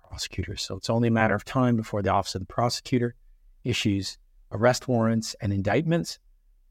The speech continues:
There are some concerns, however, based on his public statements in recent days, that there might be a politicization on, on his part of who is pursued before the court.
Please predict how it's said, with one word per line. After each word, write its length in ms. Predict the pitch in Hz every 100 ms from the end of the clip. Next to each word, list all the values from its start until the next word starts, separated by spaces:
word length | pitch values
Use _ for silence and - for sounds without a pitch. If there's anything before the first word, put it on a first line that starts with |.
| -
There 140 | 107
are 160 | 104 131
some 240 | - 139
concerns, 540 | 135 135 - 160 151 -
however, 400 | 117 107 107 110
based 380 | 107 120 -
on 140 | 123 113
his 160 | 107
public 340 | - - 110 -
statements 680 | - 120 127 127 127 -
in 540 | - 123 110 110 110 117
recent 340 | 120 117 110
days, 420 | 107 110 147 190 - _ _ _ _ _ _
that 440 | 113 107 107 110 - _ _ _ _ _ _ _ _ _ _ _
there 120 | 127
might 220 | 123 120 113
be 80 |
a 60 | 117
politicization 1160 | - 123 120 120 127 107 113 123 - 147 156 113
on, 160 | 110 -
on 180 | 117 110
his 280 | - 135 -
part 360 | - 156 180 - - _ - _ _
of 440 | 120 113 110 110 - _ _ - - _ _ _
who 360 | - 131 135 143
is 120 | 131
pursued 600 | - 104 - 143 165 -
before 340 | 147 - 151
the 80 | 147
court. 400 | - 160 180 202